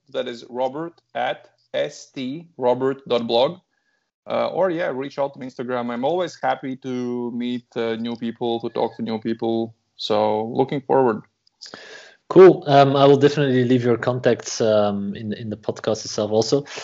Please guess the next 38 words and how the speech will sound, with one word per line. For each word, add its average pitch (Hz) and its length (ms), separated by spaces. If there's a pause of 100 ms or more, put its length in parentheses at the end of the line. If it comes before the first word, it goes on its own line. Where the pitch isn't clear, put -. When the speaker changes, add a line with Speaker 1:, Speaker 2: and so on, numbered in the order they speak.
(260)
Speaker 2:
So, 180 220
Robert, 185 320
thank 190 180
you 185 60
very 175 100
much. 190 240
Now 165 140
to, 160 340
uh, 143 380
to 147 100
finalize, 165 720
to 147 140
end 151 200
up, 156 220 (180)
uh, 131 40
every, 127 760
uh, 117 300
guest 131 300
in 123 80
my 117 160
podcast - 680
gets - 240
the - 140
chance 117 420
to, 110 300
uh, 110 160
ask - 280
me 110 220
a 113 100
final 117 400
question. 120 600 (540)
You 110 100
can 107 220
ask - 300
me 107 100
whatever, 107 360
so 98 480
shoot. - 420